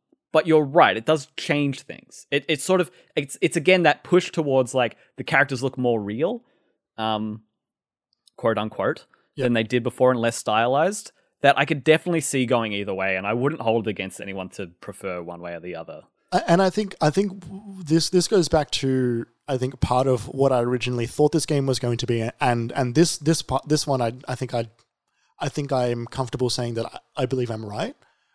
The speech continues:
Speaker 2: which is that this is a prequel to the first game more than it is a remake of the original game. Um,
Speaker 1: So, sorry, a prequel to the second game, do you mean?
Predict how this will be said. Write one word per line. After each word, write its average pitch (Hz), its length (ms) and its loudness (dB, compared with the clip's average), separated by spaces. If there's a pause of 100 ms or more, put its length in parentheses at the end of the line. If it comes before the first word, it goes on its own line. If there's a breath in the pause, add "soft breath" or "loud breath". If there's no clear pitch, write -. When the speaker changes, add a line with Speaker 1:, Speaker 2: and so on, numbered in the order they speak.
Speaker 2:
which 147 200 0
is 139 120 4
that 127 180 2
this 139 160 2
is 147 100 -2
a 131 100 2
prequel 156 520 2
to 147 80 -6
the 135 100 -2
first 131 280 2
game 117 220 -6
more 113 260 2
than 113 140 -2
it 113 100 -4
is 113 200 -4
a 113 120 0
remake 110 560 -6
of 101 220 -6
the 110 120 -4
original 104 400 -8
game. - 320 -14 (640 soft breath)
Um, 107 260 0
Speaker 1:
So, 120 140 -2
sorry, 113 240 0
a - 20 -2
prequel 131 280 -6
to 127 100 -6
the 113 80 -8
second 131 280 -6
game, 131 180 -2
do 131 60 -8
you 135 80 -6
mean? 151 180 -10